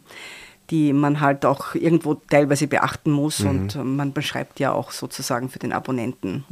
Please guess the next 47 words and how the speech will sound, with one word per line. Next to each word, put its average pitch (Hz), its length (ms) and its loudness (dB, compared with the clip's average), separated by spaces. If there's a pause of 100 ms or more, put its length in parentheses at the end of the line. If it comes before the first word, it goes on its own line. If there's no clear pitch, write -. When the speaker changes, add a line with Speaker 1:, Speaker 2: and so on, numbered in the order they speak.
Speaker 1:
für 104 100 -2
die 101 80 2
Speaker 2:
Ja. 101 60 0
Speaker 1:
Abonnentin. 131 600 -6 (400)
Speaker 2:
Ja, 113 60 0
das 117 120 2
ist 143 100 -2
jetzt 151 160 0
ein 135 80 2
guter 139 280 0
Punkt, 131 400 0
weil 107 160 2
ich - 120 -2
hab 127 100 4
mir, 120 120 4
ich - 240 -6
frag 104 160 0
mich 127 160 0
dann 120 140 0
schon, 127 440 0
ähm, 107 260 0 (420)
ihr, 117 200 2
ihr 113 120 2
macht 107 300 2
euch 107 100 2
ja 110 80 2
sicherlich 110 400 -2
Gedanken 92 420 -2
darüber, 95 380 0
wie 92 80 0
so 90 120 -2
ein 90 80 0
Heft 92 220 -4
ausschauen 135 320 -2
soll 127 320 2
und 98 180 -2
ihr 101 100 0
macht 95 280 -2
euch 92 140 -6
sicherlich 95 320 -4
Gedanken 95 420 -4
darüber, 95 340 -4
was - 180 -4
ein 101 80 -2
guter 113 280 -2
Mix 117 320 0
wäre. 123 380 2